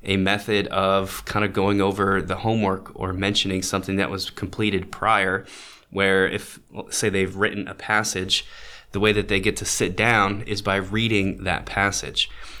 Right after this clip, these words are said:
There's a couple benefits to this besides the fact that they're standing, they don't get to sit and slouch or put, put their heads down. You know, that's the, the first most obvious part. It gets them talking. They, you know, they want to sit back down. So it's a lot easier to get them sharing.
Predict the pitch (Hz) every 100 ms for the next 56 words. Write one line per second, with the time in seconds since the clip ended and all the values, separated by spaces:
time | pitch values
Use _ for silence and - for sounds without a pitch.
0 | - 95 95 - 131 117 110 110 110 98
1 | - 98 95 - - 101 - 110 113 107
2 | 101 - 95 104 95 - 92 90 - -
3 | 104 101 95 90 92 92 90 85 - -
4 | 98 - 92 - 90 90 90 - - -
5 | - - - 80 85 113 107 101 98 98
6 | 98 - - - - - - 92 87 98
7 | - 92 90 - 87 120 117 - 92 95
8 | 101 117 101 - - 98 95 - - -
9 | - - 117 117 - 139 135 117 131 139
10 | 131 90 98 107 113 110 110 - - -
11 | 131 92 85 85 107 - 101 110 - 104
12 | - 95 - 90 - 87 73 - - 90
13 | - - 98 110 104 113 113 110 107 101
14 | 101 - 85 - 107 104 110 110